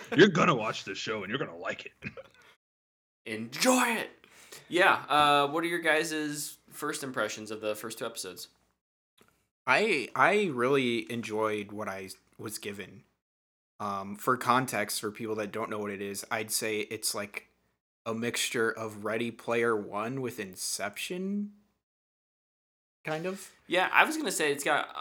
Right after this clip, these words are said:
Speaker 1: almost a little bit of a Westworld feel, too. And I think that's
Speaker 3: Same
Speaker 1: probably just,
Speaker 3: people.
Speaker 1: it's the same creators,
Speaker 3: Yeah.
Speaker 1: so.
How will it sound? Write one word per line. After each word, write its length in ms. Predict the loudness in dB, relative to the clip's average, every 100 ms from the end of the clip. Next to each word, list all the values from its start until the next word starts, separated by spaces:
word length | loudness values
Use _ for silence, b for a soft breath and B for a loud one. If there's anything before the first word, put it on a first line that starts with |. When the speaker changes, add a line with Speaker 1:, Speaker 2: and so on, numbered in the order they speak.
| -6
Speaker 1:
almost 280 | -4 -2 -4
a 20 |
little 180 | -4 -4
bit 80 | -4
of 120 | -2
a 100 | -2
Westworld 600 | -2 -4 -4 -6 -6 -6 -8
feel, 240 | -8 -8
too. 380 | -8 -6 -6 -2
And 80 | 0
I 80 | 0
think 140 | 0
that's 120 | 2
Speaker 3:
Same 360 | 6 8 8 4
Speaker 1:
probably 100 | 6
just, 140 | 6
Speaker 3:
people. 240 | 8 6 2
Speaker 1:
it's 220 | -4 -6
the 100 | -2
same 240 | 0 0 -2
creators, 480 | -2 0 0 0
Speaker 3:
Yeah. 60 | -2
Speaker 1:
so. 680 | -2 -4 -2 -2 -2 -4